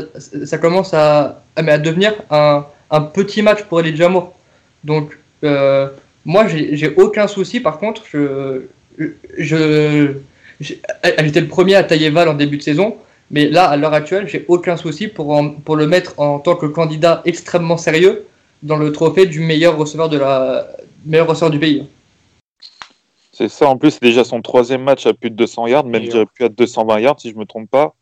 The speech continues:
Speaker 1: Ouais, voilà.
Speaker 2: Ça, ça, ça commence à faire, quoi. Le mec, en sept matchs, il est déjà à mille yards. Euh, pff, faudrait co-, peut-être commencer, ouais, à en parler un petit peu. Donc, ouais, peut-être, euh, Iceman, c'est peut-être un peu trop gros, mais
Speaker 3: Mais,
Speaker 2: s'il
Speaker 3: euh,
Speaker 2: n'est pas receveur de l'année, franchement, euh,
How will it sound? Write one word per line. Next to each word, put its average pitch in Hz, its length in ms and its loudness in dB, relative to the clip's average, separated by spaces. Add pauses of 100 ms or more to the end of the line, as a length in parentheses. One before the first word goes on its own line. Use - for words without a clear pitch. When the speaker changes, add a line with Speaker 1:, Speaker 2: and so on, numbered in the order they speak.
(260)
Speaker 1:
Ouais, 180 160 0
voilà. 156 220 2
Speaker 2:
Ça, 123 240 -8
ça, 117 200 -2
ça 131 140 0
commence 120 320 0
à 170 60 0
faire, - 220 0
quoi. 123 320 2
Le 117 140 0
mec, 135 280 -10
en 127 40 -10
sept 127 220 -8
matchs, 139 260 -6
il 117 60 -8
est 113 40 -6
déjà 113 180 0
à - 20 0
mille 113 140 -14
yards. 147 260 -2 (800)
Euh, 50 420 -6 (300)
pff, - 260 -14 (220)
faudrait 110 400 -4
co-, 117 140 -10 (180)
peut-être - 140 0
commencer, 120 420 0
ouais, 127 160 6
à 131 80 4
en 104 140 0
parler 110 260 2
un 110 120 2
petit - 180 -18
peu. 135 240 2
Donc, 101 240 -10
ouais, 117 180 4
peut-être, 107 240 -2
euh, 104 260 2
Iceman, 113 360 -4
c'est - 120 -20
peut-être - 140 -6
un 104 120 0
peu 104 120 -10
trop 117 180 -4
gros, 139 240 2
mais 98 300 -2 (400)
Speaker 3:
Mais, 123 240 -12
Speaker 2:
s'il 120 200 -8
Speaker 3:
euh, - 20 -12
Speaker 2:
n'est 107 100 -2
pas 113 140 2
receveur 110 420 2
de 107 100 2
l'année, 123 300 2
franchement, 151 460 -8 (120)
euh, 98 360 -8